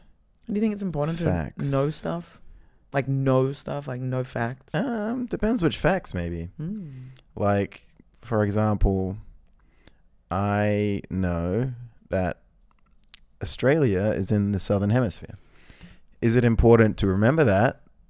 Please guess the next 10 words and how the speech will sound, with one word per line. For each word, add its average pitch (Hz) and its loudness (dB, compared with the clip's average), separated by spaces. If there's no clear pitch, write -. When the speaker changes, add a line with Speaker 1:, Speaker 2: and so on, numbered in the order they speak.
Speaker 2:
No, 139 -2
not 135 4
Speaker 1:
No. 170 4
Speaker 2:
necessarily. 151 4
Speaker 1:
No. 156 -4
Speaker 2:
Because 104 2
often 110 2
you 107 2
don't 107 2
really 101 2